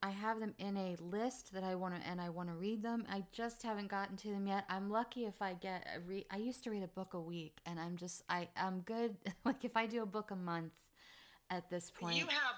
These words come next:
Speaker 2: little kids. That's really
Speaker 1: <laughs>
Speaker 2: tough to get a lot of reading in. You, when you have a, when you have a little, it's
Speaker 1: Yeah,
Speaker 2: tough.
Speaker 1: when you
Speaker 2: So,
Speaker 1: ha-, yeah, a
Speaker 2: but
Speaker 1: little.
Speaker 2: I'm happy to
Speaker 1: Yeah,
Speaker 2: send them
Speaker 1: yeah.
Speaker 2: to you. Let me s-, if you, we'll talk when we're done, and I'll get your address and send you
Speaker 1: Oh.
Speaker 2: 'em, and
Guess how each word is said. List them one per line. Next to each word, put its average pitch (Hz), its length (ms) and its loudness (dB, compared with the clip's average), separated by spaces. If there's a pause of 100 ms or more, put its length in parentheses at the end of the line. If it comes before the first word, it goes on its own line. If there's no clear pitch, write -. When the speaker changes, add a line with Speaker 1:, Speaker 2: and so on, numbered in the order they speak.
Speaker 2:
little 202 360 0
kids. 175 320 -2
That's 196 240 -2 (180)
really 226 340 0
Speaker 1:
<laughs> 185 40 0
Speaker 2:
tough 170 300 4
to - 80 -12
get - 120 -2
a 175 40 -8
lot 220 200 2
of 311 80 0
reading 370 320 0
in. 339 320 2
You, 330 100 -8
when 311 120 -8
you 294 100 -2
have 226 80 -6
a, 196 120 -14 (120)
when 214 140 -8
you 262 80 -2
have 254 100 0
a 233 80 -4
little, - 480 -6
it's - 140 -8
Speaker 1:
Yeah, 196 320 8
Speaker 2:
tough. 165 100 0
Speaker 1:
when 180 120 2
you 180 60 4
Speaker 2:
So, 180 60 4
Speaker 1:
ha-, 180 200 4
yeah, 175 280 -2
a 196 40 0
Speaker 2:
but 160 120 -2
Speaker 1:
little. 196 180 4
Speaker 2:
I'm 190 200 4
happy 196 300 0
to 196 60 -2
Speaker 1:
Yeah, 190 140 -4
Speaker 2:
send 196 160 -6
them 190 120 -12
Speaker 1:
yeah. 185 40 -10
Speaker 2:
to 180 80 -10
you. 165 80 -10
Let 190 100 -4
me 233 80 -6
s-, - 180 -12
if 196 180 -10
you, 208 200 -4
we'll 214 140 -6
talk 190 220 0 (220)
when 185 140 -10
we're 175 120 -2
done, 175 200 0
and 165 100 -4
I'll 160 180 -2 (120)
get 170 180 -2
your 175 100 2
address 165 340 -2
and 160 100 -16
send 220 240 2
you 233 80 4
Speaker 1:
Oh. 233 120 2
Speaker 2:
'em, 226 60 -2
and 226 80 -10